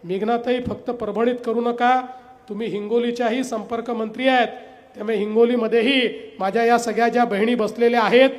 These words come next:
यांचंही मार्गदर्शन तुम्ही करा. पण हे सांगत असताना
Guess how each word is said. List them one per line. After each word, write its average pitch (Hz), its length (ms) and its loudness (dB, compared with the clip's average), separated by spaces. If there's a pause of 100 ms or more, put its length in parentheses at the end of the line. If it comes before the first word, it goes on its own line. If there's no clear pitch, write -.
(280)
यांचंही 220 500 4
मार्गदर्शन 240 760 0
तुम्ही 220 200 -4
करा. 202 340 2 (500)
पण 220 80 4
हे 247 220 4
सांगत 247 380 0
असताना 233 560 0